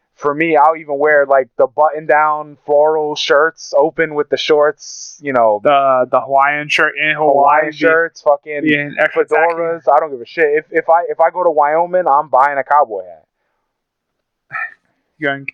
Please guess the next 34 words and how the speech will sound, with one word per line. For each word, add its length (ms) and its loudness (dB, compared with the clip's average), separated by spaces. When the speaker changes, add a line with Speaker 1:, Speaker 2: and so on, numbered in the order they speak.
Speaker 2:
get 140 0
a 40 -2
big 220 -6
piece 180 -6
of 160 -6
wheat 260 -6
for 80 -6
your 160 0
mouth, 280 2
so 120 -20
you 100 -20
can 160 -20
be 60 -14
Speaker 1:
I 80 0
don't 140 0
give 100 -8
a 60 -2
Speaker 2:
fucking 180 0
Speaker 1:
fuck. 160 0
I 140 2
even, 140 -6
as 140 2
a 60 -16
matter 160 0
of 80 -14
fact, 280 0
I'm, 320 -2
when, 360 -6
next, 320 -4
what 140 -2
is 100 -10
it, 80 -16
the 80 -2
fifteenth, 560 -2